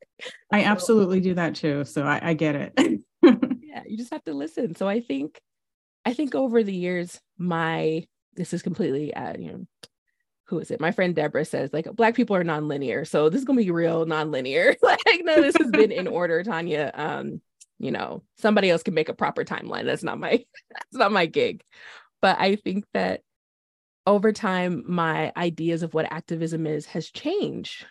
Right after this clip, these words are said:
Speaker 2: over the years. So I think when I, we first think about it, it is blocking off the freeway. Like, I think that's how we got a,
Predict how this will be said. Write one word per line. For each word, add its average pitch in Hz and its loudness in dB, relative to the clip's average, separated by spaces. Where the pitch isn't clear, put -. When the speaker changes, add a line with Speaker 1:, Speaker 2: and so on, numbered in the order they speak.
Speaker 2:
over 165 -2
the 156 -6
years. 147 -6
So - -4
I 151 -2
think 170 -6
when 156 -4
I, 147 -8
we 160 -10
first 156 -4
think 147 -6
about 156 -6
it, 151 -8
it 156 -6
is 143 -2
blocking 185 4
off 196 2
the 226 2
freeway. 202 0
Like, - -6
I 151 -8
think 175 -6
that's 170 -4
how 151 -2
we 160 -2
got 156 -2
a, - -4